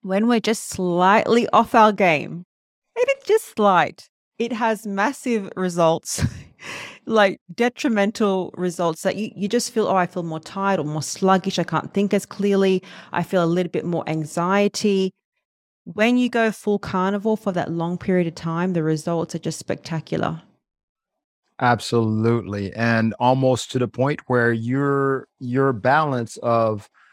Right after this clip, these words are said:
Speaker 2: whether you're willing to sacrifice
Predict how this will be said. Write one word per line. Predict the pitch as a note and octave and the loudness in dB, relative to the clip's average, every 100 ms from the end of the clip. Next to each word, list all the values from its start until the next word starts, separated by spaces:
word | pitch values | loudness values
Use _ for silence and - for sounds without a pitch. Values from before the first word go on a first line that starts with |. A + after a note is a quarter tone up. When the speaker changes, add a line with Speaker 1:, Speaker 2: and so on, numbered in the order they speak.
| _ - | _ 0
Speaker 2:
whether | B2+ C3 B2+ | 2 4 2
you're | A#2+ | 0
willing | A2+ B2 D3 C3+ A#2 | -2 -2 -2 -4 -8
to | G#2+ | -12
sacrifice | - C3+ C#3 - A#2 - A2 G2+ G2+ - - | -6 -4 -4 -2 -4 0 2 2 -2 -6 -14